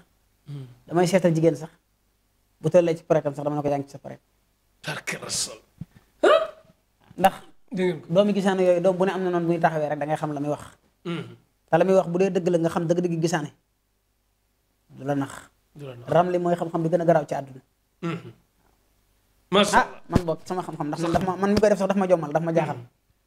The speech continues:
Speaker 1: D'accord, kon daal ku ñëwoon ci yow soxla wàllum, euh, ngóora pour bëgg dootu ko traité fenn da koy dijjante mu jeex muy wax yeneen soxla bu ñëwee ci yow du yàgg mu jeexal ko.
Speaker 2: Soo ñëwee de incha Allah.
Speaker 1: Mhm.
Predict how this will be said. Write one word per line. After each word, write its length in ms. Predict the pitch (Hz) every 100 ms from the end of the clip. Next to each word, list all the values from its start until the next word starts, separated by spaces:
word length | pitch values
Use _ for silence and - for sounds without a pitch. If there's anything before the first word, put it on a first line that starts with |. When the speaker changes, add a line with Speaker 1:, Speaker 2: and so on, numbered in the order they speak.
| _ _ _
Speaker 1:
D'accord, 300 | 185 180 175
kon 100 | 285 285
daal 180 | 240 240
ku 80 | 269
ñëwoon 280 | 262 233
ci 80 | -
yow 80 | 208
soxla 280 | 180 214 214
wàllum, 420 | 196 196 190 185 180 175
euh, 380 | 165 160 160 175
ngóora 400 | 170 190 165 185 - -
pour 140 | -
bëgg 380 | 208 185 170 180
dootu 240 | 170 208 196
ko 120 | 202
traité 320 | 202 208 208
fenn 320 | 202 - 277 233
da 80 |
koy 160 | 220 214 185
dijjante 300 | 196 208 196
mu 120 | 202
jeex 200 | 175 202
muy 140 | 190 202
wax 80 | 196
yeneen 220 | 202 196
soxla 360 | 180 156 180 - _ _
bu 80 | 170
ñëwee 220 | 220 208 196
ci 80 |
yow 100 | 190
du 120 | 180 196
yàgg 180 | 190
mu 160 | 175 175
jeexal 220 | 165 143 135
ko. 60 | -
Speaker 2:
Soo 240 | - 185
ñëwee 300 | 208 208 196
de 160 | 180 180
incha 340 | 180 190 - 185
Allah. 240 | 160 127 - _ _ -
Speaker 1:
Mhm. 300 | 156 131